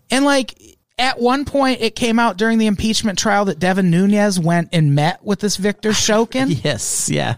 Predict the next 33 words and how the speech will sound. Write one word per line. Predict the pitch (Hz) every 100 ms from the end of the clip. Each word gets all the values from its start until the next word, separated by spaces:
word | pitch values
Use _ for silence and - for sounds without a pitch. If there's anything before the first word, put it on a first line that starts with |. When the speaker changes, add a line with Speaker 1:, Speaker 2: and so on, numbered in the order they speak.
| _ -
Speaker 1:
to | 208
try | - 208 196
and, | 190
like, | 185 175 160 - 123
get | 147 147 143
more | 147 151 165
dirt | 147 156 185 - _ _ -
on | 190 180 226 196 190
Hunter | - 170 180 180 185
and | 180
Joe | 175 175
Biden. | 156 160 165 180 202 -
Speaker 2:
He | 135 220 339
is | 147
a | 147
Speaker 1:
Giuliani | 170 170 143 147 180 214
met | 208 214 214
with | 226 208
him. | 233 220 -
Speaker 2:
Th-, | - - -
both | 160 190 185 156
of | 123
them | 104 92 90 -
are | 117 110
so | - - - 123 95
stupid. | - - - 50 - - _ 175
Speaker 1:
Right. | 175 113 - _ _
Speaker 2:
Devin | 165 185 190 170
Nunes | 156 135 113 110 98 -
is | 107 101 - - _ -
such | - - 139 127
a | 139
moron. | 110 85 62 62 95 120